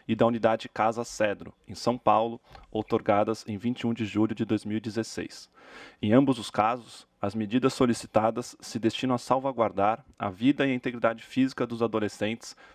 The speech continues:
privados de liberdade. Ainda, em dois mil e nove, esta comissão outorgou medidas cautelares em relação à unis, no Espírito Santo. E, em vinte e cinco de fevereiro de dois mil e onze, foram deferidas as primeiras medidas provisórias pela Corte Interamericana de Direitos Humanos,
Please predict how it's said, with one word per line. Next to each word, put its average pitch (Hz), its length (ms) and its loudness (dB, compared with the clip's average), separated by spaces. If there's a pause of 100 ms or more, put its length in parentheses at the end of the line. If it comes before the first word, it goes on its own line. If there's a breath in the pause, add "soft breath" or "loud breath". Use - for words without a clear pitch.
privados 104 440 0
de 107 80 -10
liberdade. 101 580 -4 (560 loud breath)
Ainda, 110 460 2 (220 soft breath)
em 104 120 -2
dois 98 160 4
mil 123 140 6
e - 20 4
nove, 113 460 4 (260)
esta 110 320 0
comissão 110 580 -2 (120)
outorgou 113 460 4
medidas 117 420 -2
cautelares 113 680 0
em 120 60 -12
relação 117 480 -2
à - 20 2
unis, 113 500 -2 (140)
no 98 60 -12
Espírito 113 420 -8
Santo. - 460 -10 (680 loud breath)
E, 110 200 2 (160)
em 107 140 -6
vinte 135 220 2
e - 20 -14
cinco - 260 -4
de - 120 -8
fevereiro 104 440 0
de 92 80 -6
dois 95 200 -6
mil 104 100 -2
e 127 80 2
onze, 127 380 0 (320 loud breath)
foram - 280 2
deferidas 127 520 -2
as 120 80 -8
primeiras 127 420 2
medidas 117 400 -4
provisórias 113 680 0
pela 113 200 -2
Corte - 380 -2
Interamericana 107 680 -2
de 95 120 -14
Direitos 104 340 -6
Humanos, 120 460 2